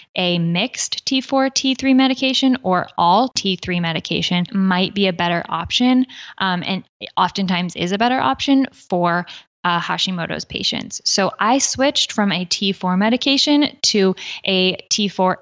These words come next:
and T three medication, and I saw a huge, I saw a huge benefit in my energy from that.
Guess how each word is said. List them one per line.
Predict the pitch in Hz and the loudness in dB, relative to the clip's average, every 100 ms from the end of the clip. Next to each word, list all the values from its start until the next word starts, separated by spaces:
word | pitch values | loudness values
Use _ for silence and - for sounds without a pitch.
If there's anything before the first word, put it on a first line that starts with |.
| - | 0
and | 320 302 269 | 4 4 2
T | 196 185 | -2 -2
three | - 175 | -2 -2
medication, | 170 160 - - 170 180 175 - - - | -2 -2 -2 -2 0 0 -2 -6 -8 -2
and | 196 - | -2 0
I | 196 202 | 0 2
saw | - 202 185 | 2 2 2
a | |
huge, | 196 - - - 190 185 185 185 - - | -2 -4 -4 0 2 2 2 -2 -12 -6
I | 202 196 | -2 0
saw | 220 | 0
a | |
huge | 196 220 202 | 0 0 0
benefit | 175 170 170 170 - | 0 -2 -2 -4 -4
in | 165 | -4
my | 160 - | -4 -6
energy | 165 170 - - | -6 -4 -6 -8
from | - 151 143 | -4 -4 -2
that. | 82 - | -4 -6